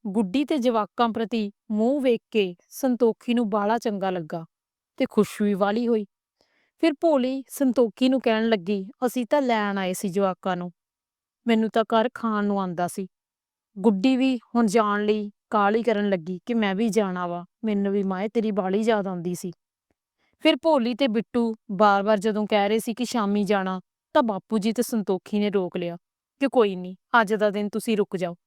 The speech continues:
ਰਹਿ ਲਓ, ਸਵੇਰੇ ਚਲੇ ਜਾਇਓ।" ਗੁੱਡੀ ਨੇ ਮਾਂ ਤੇ ਬਾਪੂ ਜੀ ਦੇ ਕਹਿਣ ਤੇ ਸੱਸ ਨੂੰ ਰੋਕ, ਰੋਕ ਲਿਆ, ਮਨਾ ਲਿਆ ਤੇ ਕਿਹਾ, "ਕੋਈ ਗੱਲ ਨਹੀਂ, ਆਪਾਂ ਸਵੇਰੇ ਚੱਲਾਂਗੇ।" ਫਿਰ ਬਿੱਟੂ ਕਹਿਣ ਲੱਗਾ, "ਮੈਂ ਤਾਂ ਸਿਕੰਦਰ ਸਿਉਂ ਵੱਲ ਜਾਣਾ ਸੀ, ਬਾਹਲੇ ਕੰਮ ਨੇ।"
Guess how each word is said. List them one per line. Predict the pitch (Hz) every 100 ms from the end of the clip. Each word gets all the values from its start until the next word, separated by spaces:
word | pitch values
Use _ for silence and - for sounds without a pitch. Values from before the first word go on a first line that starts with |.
| _ -
ਰਹਿ | 208 208
ਲਓ, | 214 190 -
ਸਵੇਰੇ | - 240 202
ਚਲੇ | 196 185 170
ਜਾਇਓ।" | 170 165 170 _ _ _ _ _ _ _ -
ਗੁੱਡੀ | 226 247 214 -
ਨੇ | 302 302 294 -
ਮਾਂ | 220 220 220
ਤੇ | 214 247
ਬਾਪੂ | 214 208 226
ਜੀ | 202
ਦੇ | 208 220
ਕਹਿਣ | 214 208 208
ਤੇ | 220 208 - _
ਸੱਸ | - - 220 -
ਨੂੰ | 208 208
ਰੋਕ, | 202 - _ -
ਰੋਕ | 214 208 196
ਲਿਆ, | 202 196
ਮਨਾ | 208 208 190
ਲਿਆ | 180 170 165 _ _ _ -
ਤੇ | 254
ਕਿਹਾ, | 240 226 247 - _
"ਕੋਈ | 262 240
ਗੱਲ | 202 190
ਨਹੀਂ, | 196
ਆਪਾਂ | 208 247
ਸਵੇਰੇ | - 220 190
ਚੱਲਾਂਗੇ।" | 208 180 170 180 180 175 _ _ _ _ _ _ -
ਫਿਰ | 285
ਬਿੱਟੂ | 247 - 262
ਕਹਿਣ | 254 247 254
ਲੱਗਾ, | 233 262
"ਮੈਂ | 247 233
ਤਾਂ | 220
ਸਿਕੰਦਰ | 233 - 226 208 214
ਸਿਉਂ | 240 233
ਵੱਲ | 254 240
ਜਾਣਾ | 226 220 214
ਸੀ, | 220
ਬਾਹਲੇ | 202 190 220
ਕੰਮ | 240 220 220
ਨੇ।" | 208